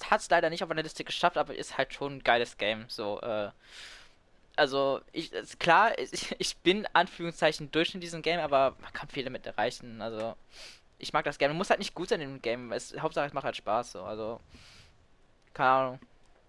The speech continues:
Ähm, Sonic Colors <laughs> habe ich hier für die Wii. Ähm, der Grund, warum ich keine Sonic Games hier reingetan hab,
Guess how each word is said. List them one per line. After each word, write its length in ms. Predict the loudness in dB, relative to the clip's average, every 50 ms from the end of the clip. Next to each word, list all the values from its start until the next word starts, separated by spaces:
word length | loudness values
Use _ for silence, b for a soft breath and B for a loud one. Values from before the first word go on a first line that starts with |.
| _ _ -20 -20 -20 -20 B B B B B B
Ähm, 480 | 0 4 6 6 6 6 4 2 -2 -4 _ _ _ _ _ _ _ _ _ _ _ _ _ _ _ _ _ _ _ _ _
Sonic 520 | -10 0 4 4 4 4 4 -2 -2 -6 -12 _ -20 -20 _ _ _ 0
Colors 680 | 4 6 6 6 4 0 -2 -4 -8 -8 -10 -10 -12 -12 -8 -6
<laughs> 160 | -4 0 4
habe 280 | 4 6 6 4 2
ich 80 | -2 -2
hier 160 | 0 0 0
für 180 | 0 0 -2 -2
die 160 | -2 -4 -4
Wii. 260 | -4 -6 -6 -6 -8 -12 -18 -20 -20 _ _ B B B B B B B B B
Ähm, 680 | 2 4 6 6 6 4 2 2 0 -2 -6 -10 -14 -16 _ _ -20 -20 -20 -20 -20 -20 _ _ -20 -20 B B B B B
der 100 | 4 4
Grund, 200 | 6 6 6 6
warum 100 | 6 6
ich 80 | 6 4
keine 160 | 2 2 2
Sonic 300 | 2 2 2 2 2 0
Games 240 | -2 -2 -2 -2 -4
hier 160 | 0 2 4
reingetan 440 | 4 4 4 2 0 0 0 2 2
hab, 180 | 2 2 0